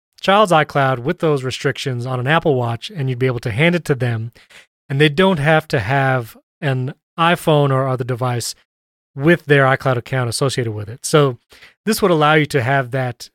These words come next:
again, an individual child Apple Watch, which if you have G P S and cellular data, that would open up the door to be able to have that kind of device where your child could communicate and you can do Find My Devices without them also having to have a phone.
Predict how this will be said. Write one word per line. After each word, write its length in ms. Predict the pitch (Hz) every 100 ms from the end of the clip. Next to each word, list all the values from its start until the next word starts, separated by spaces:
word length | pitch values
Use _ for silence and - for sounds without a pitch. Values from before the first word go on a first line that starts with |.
| -
again, 260 | 127 131 117
an 160 | 113
individual 540 | 214 208 190 170 147 127
child 320 | - 139 127
Apple 240 | 113 120
Watch, 300 | 117 117 -
which 180 | 190 -
if 80 | 127
you 100 | 131
have 100 | 113
G 160 | 113 131
P 220 | 131 143
S 320 | 180 180 - _ _ _
and 140 | 127 117
cellular 440 | - 165 185 143
data, 400 | 123 123 127 156 _ _ _ _
that 100 | 151
would 120 | 160 156
open 220 | 170 147
up 260 | 151 - _ -
the 120 | 131
door 280 | 123 131 131
to 140 | -
be 120 | 123
able 160 | 127 120
to 360 | - 131 120 113
have 280 | 156 196
that 140 | 170 151
kind 160 | 170
of 80 | 147
device 340 | 123 143 156 -
where 100 | 123
your 60 |
child 280 | - 139 139
could 140 | 127
communicate 760 | - 123 165 190 - 190 180 - _ _ _
and 100 | 139
you 60 | 139
can 120 | 139
do 120 | 120
Find 400 | 131 - 139 147
My 140 | 143 139
Devices 720 | 123 123 139 - 139 131 - _ _ _
without 200 | 151 180
them 120 | 175
also 240 | 156 180 160
having 260 | 139 139
to 60 | 131
have 160 | 131 120
a 60 |
phone. 380 | - 147 107